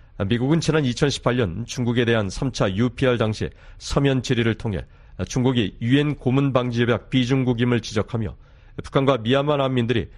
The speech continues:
본국으로 강제 송환돼 고문이나 심지어 사형과 같은 과도한 처벌을 받지 않도록 하기 위해서 어떤 조치를 취하는지를 질의했었습니다.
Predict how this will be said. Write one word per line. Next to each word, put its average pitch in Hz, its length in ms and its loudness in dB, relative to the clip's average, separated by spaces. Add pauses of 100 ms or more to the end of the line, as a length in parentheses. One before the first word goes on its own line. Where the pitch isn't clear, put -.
(160)
본국으로 120 480 0
강제 120 340 0
송환돼 113 560 0 (400)
고문이나 120 520 0 (120)
심지어 117 460 0 (260)
사형과 135 520 0
같은 131 320 -2
과도한 127 520 0
처벌을 127 360 0
받지 117 260 -2
않도록 110 380 -2
하기 101 240 -2
위해서 95 440 -4 (360)
어떤 131 400 0
조치를 127 360 0
취하는지를 101 540 -2
질의했었습니다. 80 880 -6